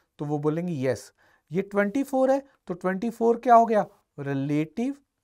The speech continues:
एटॉमिक मास। And ट्वेंटी फ़ोर एएमयू क्या हो गया? ये ट्वेंटी फ़ोर रिलेटिव एटॉमिक मास है ना, तो ट्वेंटी फ़ोर एएमयू क्या हो गया? तो this is called atomic mass, ये हमारा एटॉमिक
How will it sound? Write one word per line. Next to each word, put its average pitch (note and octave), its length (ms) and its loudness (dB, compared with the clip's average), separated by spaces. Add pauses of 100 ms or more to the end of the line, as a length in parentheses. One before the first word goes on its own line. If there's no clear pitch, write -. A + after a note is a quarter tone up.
एटॉमिक B2 640 -10
मास। F#2+ 400 -16 (420)
And F3+ 180 -2 (100)
ट्वेंटी G#3 300 -2
फ़ोर B3 420 -4
एएमयू A#3 420 -2
क्या A3+ 200 0
हो G3+ 140 0
गया? D3 200 -10 (360)
ये D3+ 60 -4 (340)
ट्वेंटी E3+ 240 -2
फ़ोर A3+ 220 0 (100)
रिलेटिव F3+ 420 0
एटॉमिक A#3 400 -2
मास G3 240 -6
है G3 60 -10
ना, B3 100 -14 (320)
तो A#3 60 0
ट्वेंटी A#3 260 2
फ़ोर D#4 260 0
एएमयू B3 380 -2
क्या A#3+ 180 0
हो G3+ 180 -2
गया? E3+ 180 -4 (280)
तो E3 80 -4
this E3 240 -4
is G#3 220 -6
called G#3 160 2 (140)
atomic D#3 640 -8 (160)
mass, F#2 340 -20 (220)
ये A2+ 80 -12
हमारा G#2+ 340 -14 (120)
एटॉमिक G2 360 -20